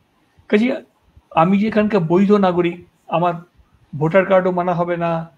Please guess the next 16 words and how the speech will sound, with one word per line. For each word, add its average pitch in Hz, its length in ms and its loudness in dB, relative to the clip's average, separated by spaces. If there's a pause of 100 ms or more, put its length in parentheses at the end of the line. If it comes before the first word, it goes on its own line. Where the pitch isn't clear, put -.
(140)
আমার 160 180 -4
aadhaar 175 360 -2
কার্ডও 196 280 -2
মানা 165 240 -2
হবে 165 180 -4
না, 165 140 -2
আমার 165 180 -4
পাসপোর্টও 202 540 -4
মানা 180 260 -2
হবে 165 180 -4
না, 160 220 -8 (360)
এগুলি 180 280 -4
কোনোটাই 202 360 0
conclusive 185 540 -6 (160)
proof 208 180 -4 (100)
না, 165 180 -8